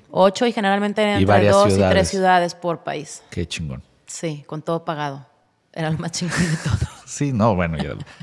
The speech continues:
Speaker 2: pero yo, yo sí me acuerdo haber visto esos videos y, y decía, "No mames, ¿cómo le hizo?". O sea
Speaker 1: Me cuajé. <laughs> Fue un chiripazo, yo todavía no entiendo qué fue.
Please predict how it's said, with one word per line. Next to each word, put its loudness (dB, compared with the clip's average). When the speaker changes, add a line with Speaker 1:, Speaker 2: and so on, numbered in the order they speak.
Speaker 2:
pero 6
yo, 2
yo 2
sí 2
me 6
acuerdo 4
haber 4
visto 0
esos -2
videos -2
y, -6
y -20
decía, -8
"No 0
mames, -2
¿cómo 0
le 0
hizo?". -2
O -10
sea 2
Speaker 1:
Me -2
cuajé. -2
<laughs> -4
Fue -4
un -8
chiripazo, 2
yo 0
todavía -2
no -4
entiendo -2
qué -2
fue. 0